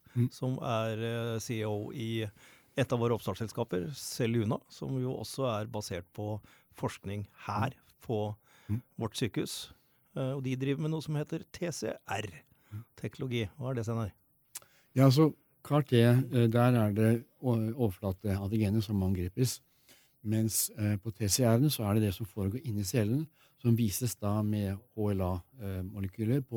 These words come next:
Speaker 1: overflaten. Og det er de vi da, eh, kan lage en terapi mot. Eh, så det er litt, det er litt forskjellig. Det har kommet,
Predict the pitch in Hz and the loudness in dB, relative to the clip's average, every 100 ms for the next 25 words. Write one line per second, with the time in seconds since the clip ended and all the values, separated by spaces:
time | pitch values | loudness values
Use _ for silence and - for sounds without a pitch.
0 | 104 - 98 90 127 151 _ - _ - | -2 -2 -6 -6 -8 -10 _ -20 _ 0
1 | 113 98 95 107 98 95 90 - _ 95 | 0 2 -2 -2 0 0 0 -6 _ -6
2 | 90 87 110 _ - 98 92 104 104 87 | -4 -6 -10 _ -10 -6 -4 -2 -2 0
3 | 92 95 92 92 87 73 - - _ _ | -4 -6 -10 -10 -12 -12 -18 -20 _ _
4 | _ _ _ _ _ _ 98 92 92 90 | _ _ _ _ _ _ 0 2 2 2
5 | 87 - - - 127 127 127 123 117 143 | -2 -6 -10 4 8 8 8 6 6 4
6 | 131 123 190 147 120 135 120 | 6 6 6 6 4 6 6